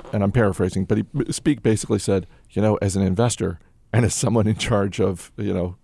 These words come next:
advertising at our site and, and interested in having a lot of people click over here,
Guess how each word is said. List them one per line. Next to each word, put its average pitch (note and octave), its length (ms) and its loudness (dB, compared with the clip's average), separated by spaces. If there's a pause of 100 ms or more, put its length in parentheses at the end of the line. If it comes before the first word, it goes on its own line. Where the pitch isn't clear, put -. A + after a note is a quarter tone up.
(340)
advertising A2+ 640 0
at G#2 140 -2
our G2+ 120 -4
site B2 380 -4
and, F2+ 280 -4
and F#2 220 -2
interested G#2+ 500 -4
in F#2 220 0 (200)
having G2 260 0
a F#2+ 60 0
lot G2 140 2
of G2 60 -6
people G2+ 320 -2
click - 260 -6
over G#2+ 180 0
here, A2+ 200 0